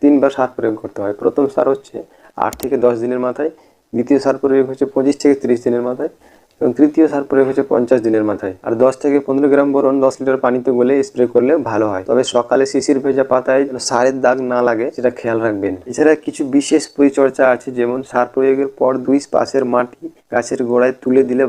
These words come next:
ভালো হয়। সার প্রয়োগের আগে মাটির ওপরের আস্তরণ ভেঙে নিড়ানি দিয়ে আগাছা পরিষ্কার করে নিতে হবে। এছাড়া জমি শুকিয়ে গেলে অতিরিক্ত সেচ দিতে হবে। সাদা রঙের কপিটা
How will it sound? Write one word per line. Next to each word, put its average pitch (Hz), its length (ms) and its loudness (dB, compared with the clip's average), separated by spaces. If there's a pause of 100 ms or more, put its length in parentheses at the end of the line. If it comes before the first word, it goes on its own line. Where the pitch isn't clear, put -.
ভালো 107 240 -2
হয়। 113 140 -2 (480)
সার 135 240 -2
প্রয়োগের 151 440 4
আগে 143 140 0 (140)
মাটির 127 360 2
ওপরের 143 340 2
আস্তরণ 127 460 0 (120)
ভেঙে 147 280 2
নিড়ানি 143 340 2 (100)
দিয়ে 131 180 0 (200)
আগাছা 123 300 2 (100)
পরিষ্কার 131 380 -2 (120)
করে 123 140 2
নিতে 117 300 -2
হবে। 101 180 -6 (100)
এছাড়া 156 300 0 (140)
জমি 139 280 0
শুকিয়ে 147 400 0
গেলে 139 220 4
অতিরিক্ত 143 420 2 (160)
সেচ 135 240 0 (140)
দিতে 117 180 -4
হবে। 101 260 -4
সাদা 131 240 2
রঙের 151 400 0 (200)
কপিটা 135 360 0